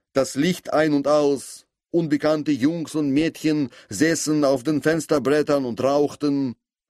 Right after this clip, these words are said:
Die Musik spielte so laut, dass die Nachbarn die Polizei rufen wollten. Alles Kleinbürger natürlich, die selbst nie sechzehn geworden waren.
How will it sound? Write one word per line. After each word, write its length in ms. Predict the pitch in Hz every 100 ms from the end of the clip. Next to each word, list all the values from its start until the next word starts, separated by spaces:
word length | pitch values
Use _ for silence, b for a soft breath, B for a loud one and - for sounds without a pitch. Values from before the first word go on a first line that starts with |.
| _ -
Die 140 | 127
Musik 340 | 147 127 180
spielte 400 | - 165 160 147
so 180 | 135 175
laut, 440 | 156 135 151 151 b b _
dass 200 | 135 113
die 80 | 139
Nachbarn 460 | 156 156 156 143
die 80 | 139
Polizei 420 | 135 123 - 160
rufen 300 | 175 160 165
wollten. 500 | 156 165 165 170 143 - _ _ _ _ _ -
Alles 260 | 117 107
Kleinbürger 640 | - 120 139 110 110 95
natürlich, 640 | 107 98 101 98 87 - _ _ _ _ -
die 80 | 113
selbst 340 | 135 117 -
nie 320 | 123 156 135
sechzehn 440 | 98 139 - 104 101
geworden 440 | 101 98 90 92
waren. 460 | 90 87 85 82